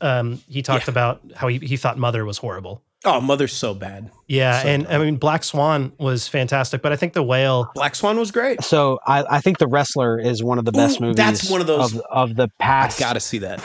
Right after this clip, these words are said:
Speaker 1: I need to go see it
Speaker 3: fifteen
Speaker 1: again.
Speaker 3: years. You, oh,
Speaker 1: Saw
Speaker 3: you've
Speaker 1: it in
Speaker 3: never
Speaker 1: high
Speaker 3: seen
Speaker 2: I've
Speaker 3: it
Speaker 2: never
Speaker 3: before?
Speaker 2: seen it, and I've been meaning to watch it for, like, fifteen years or whatever, lo-, you know, how long it's been.
Speaker 1: Rob, let's watch it the same day.
Speaker 2: Okay.
Speaker 1: Let's watch it the same day and talk about it.
Speaker 2: Okay.
Speaker 3: He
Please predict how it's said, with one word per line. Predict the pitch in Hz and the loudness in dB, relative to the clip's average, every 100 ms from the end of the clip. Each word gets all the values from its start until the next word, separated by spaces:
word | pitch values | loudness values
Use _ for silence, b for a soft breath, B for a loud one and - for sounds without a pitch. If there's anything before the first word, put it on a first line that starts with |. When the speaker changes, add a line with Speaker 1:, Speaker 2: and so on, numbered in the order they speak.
| - | -4
Speaker 1:
I | |
need | 160 185 | -2 0
to | |
go | 214 | 0
see | 202 196 185 | 0 0 0
it | 180 | 2
Speaker 3:
fifteen | 147 147 | 2 2
Speaker 1:
again. | 147 123 | 2 2
Speaker 3:
years. | 123 113 | 2 2
You, | 151 | 2
oh, | 160 | 4
Speaker 1:
Saw | |
Speaker 3:
you've | 165 | 4
Speaker 1:
it | 160 | 4
in | |
Speaker 3:
never | 175 | 4
Speaker 1:
high | 131 | 4
Speaker 3:
seen | 143 | 4
Speaker 2:
I've | 196 | 4
Speaker 3:
it | |
Speaker 2:
never | 175 185 | 6 6
Speaker 3:
before? | 208 208 | 4 6
Speaker 2:
seen | 196 202 | 4 4
it, | 175 | 4
and | |
I've | 151 151 | 2 2
been | 147 | 2
meaning | 156 170 180 | 4 4 2
to | 175 | 0
watch | 139 123 135 143 | 0 2 0 -2
it | 127 | -2
for, | 131 | -2
like, | 113 - _ _ | -2 -4 _ _
fifteen | - 160 - 127 117 | -6 -6 -6 -8 -6
years | 113 113 | -4 -4
or | 110 | -4
whatever, | 110 110 107 107 | -2 -2 -2 -4
lo-, | 104 - 85 - | -8 -10 -16 -18
you | 123 127 | -16 -10
know, | 95 | -10
how | - 101 | -8 -8
long | 95 95 | -8 -12
it's | - | -14
been. | 95 98 _ 160 | -18 -20 _ -2
Speaker 1:
Rob, | 175 180 | 0 0
let's | 180 180 | -2 0
watch | 180 226 | 0 0
it | 220 | 0
the | |
same | - 190 175 | 0 2 0
day. | 147 104 _ _ - | -2 -6 _ _ -2
Speaker 2:
Okay. | 165 175 | 2 4
Speaker 1:
Let's | 165 | 4
watch | 170 160 | 2 0
it | 185 | -4
the | |
same | 160 175 160 | -2 -2 0
day | 143 | -2
and | 127 | -2
talk | 127 123 | -4 -6
about | - - B B | -10 -20 B B
it. | - | -4
Speaker 2:
Okay. | - - - - | 2 0 0 -6
Speaker 3:
He | 135 156 | -2 2